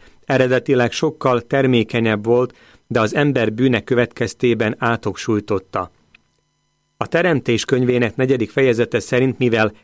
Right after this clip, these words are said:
Káin, a földműves megölte öcsét, mindkettőjük anyja, a föld megtagadta tőle gyümölcseit.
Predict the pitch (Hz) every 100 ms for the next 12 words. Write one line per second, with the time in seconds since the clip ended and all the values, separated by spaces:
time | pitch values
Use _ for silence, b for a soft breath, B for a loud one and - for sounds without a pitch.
0 | b 127 120 123 131 147 - b b b
1 | - 113 - - 143 127 120 123 120 123
2 | - 127 123 123 117 113 113 107 - 139
3 | 135 139 b b b 156 185 - 127 -
4 | 127 113 104 - 127 127 131 143 139 _
5 | - 107 - 151 135 - - 135 139 -
6 | 117 117 110 - 110 - 120 110 113 117
7 | 117 104 95 101 92 90